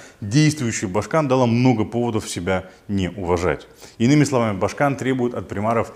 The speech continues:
защитить статус Башкана, в то время как была избрана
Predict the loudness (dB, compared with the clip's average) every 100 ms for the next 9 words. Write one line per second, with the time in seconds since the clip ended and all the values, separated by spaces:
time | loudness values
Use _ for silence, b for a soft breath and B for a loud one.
0 | B B 0 2 2 -2 -2 0 0 2
1 | 2 2 -2 -2 0 2 2 0 -4 B
2 | 0 2 4 4 2 -2 -2 2 4 4
3 | 2 -2 2 2 4 0